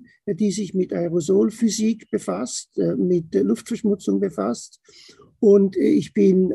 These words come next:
ähm, Initiator und, ähm, Mitglied einer multidisziplinären Forschungsgruppe der Hochschule Zürich und der Hochschule Lausanne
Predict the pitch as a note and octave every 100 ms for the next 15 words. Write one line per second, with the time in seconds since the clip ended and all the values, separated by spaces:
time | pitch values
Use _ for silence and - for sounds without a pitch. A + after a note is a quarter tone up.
0 | - F3+ E3+ E3+ D#3+ - _ - F#3+ G3
1 | E3+ G#3 F#3 G#3 - G#3+ A3 A#3 - _
2 | _ _ G#3+ F#3+ F3+ E3+ D#3+ - - F3+
3 | E3 E3 E3 D#3+ _ _ - B3 F#3+ A#3
4 | - A3+ G#3+ A3 A#3 - A#3 F3 F3 F#3
5 | G3+ A3 F#3 G#3 F3+ F3+ F#3+ F#3 F3 E3
6 | G3 A3 - G#3+ G3 - G3 F#3+ G#3 F#3
7 | - _ _ - E3 F#3 F#3 - F#3 E3+
8 | D#3+ - A#3 A#3 A3 G3 F3 F3 F3 E3
9 | - F#3 F3 E3 G#3+ G#3+ G#3 G#3